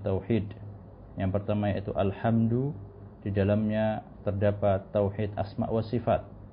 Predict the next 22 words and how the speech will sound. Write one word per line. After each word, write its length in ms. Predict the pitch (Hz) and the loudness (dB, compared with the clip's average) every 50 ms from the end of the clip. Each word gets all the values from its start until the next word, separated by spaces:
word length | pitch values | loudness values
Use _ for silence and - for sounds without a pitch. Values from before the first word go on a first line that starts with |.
| - - - - - - - - - - - | -18 -20 -20 -20 -20 -18 -18 -18 -14 -8 -4
alias 400 | 90 90 101 98 95 92 - - | -2 0 2 2 0 0 0 0
Allah 320 | - 110 107 117 127 120 - | 0 2 4 4 2 2 2
memiliki 640 | 107 104 101 98 101 101 113 113 - 120 127 127 | 0 0 2 2 2 2 0 -2 -2 -2 -4 -2
sifat 480 | 127 - 113 107 - - 123 131 127 - - - - | -2 -2 -4 -2 2 2 2 2 0 -2 -10 -4 -2
terpuji, 480 | - 120 123 135 139 131 110 - 101 90 - - - - - - - - - | 0 0 2 2 2 2 2 0 -2 -4 -4 -6 -12 -14 -14 -14 -12 -10 -8
ya. 80 | - - - - - - - - - - - - - - - - - - | -6 -8 -8 -10 -12 -16 -16 -18 -18 -18 -16 -16 -16 -14 -14 -12 -6 0
Kemudian 560 | 107 113 127 135 147 143 131 123 120 117 117 - - - - - - - - | 2 2 4 4 4 6 6 4 4 2 0 -4 -6 -10 -12 -12 -14 -8 -2
dalam 240 | - 117 127 120 117 | 0 2 4 4 4
kata 320 | 113 113 113 113 - 107 | 2 0 -2 0 0 0
lillah, 560 | 107 107 110 107 113 120 120 113 110 107 107 - 101 | 2 2 0 2 2 4 4 4 2 2 0 -2 -4
yaitu 480 | 95 - 71 90 - 98 92 92 87 90 - - - - - - - - - - - - - | -4 -4 -4 -4 -4 -4 -4 -2 -4 -4 -6 -8 -10 -12 -14 -16 -18 -18 -20 -20 -20 -6 -2
bagi 320 | - 104 101 104 - 104 | 0 0 0 0 -2 0
Allah, 480 | - - 117 113 110 117 135 139 - - - - - - - - - - - - - | 2 2 2 4 4 2 0 0 -2 -8 -14 -18 -18 -18 -18 -18 -16 -14 -14 -10 -8
di 80 | 101 | -4
dalamnya 480 | 95 98 92 95 101 107 107 107 107 101 | 0 2 4 4 4 4 4 2 0 0
terdapat 560 | 107 101 104 101 92 - - 101 104 104 104 - - - | 0 0 0 0 0 2 4 4 4 2 0 -6 -10 -4
tauhid 480 | - 98 98 98 98 - 113 113 113 - | 0 0 0 0 2 0 0 0 0 0
uluhiyah, 560 | - 123 123 127 120 131 135 123 101 80 - - - - - - - - - | 2 4 4 4 4 4 4 4 2 2 0 -4 -10 -10 -10 -10 -12 -12 -10
yaitu 160 | - 78 - 104 101 | -8 -4 -2 0 2
mengesahkan 560 | 101 - - 101 101 - 104 101 104 101 95 | 2 2 0 -2 -2 -2 -2 0 0 0 2
Allah 240 | 92 101 107 117 110 - - | 2 2 2 0 0 0 0
dalam, 320 | 104 98 110 123 160 | 2 2 2 0 0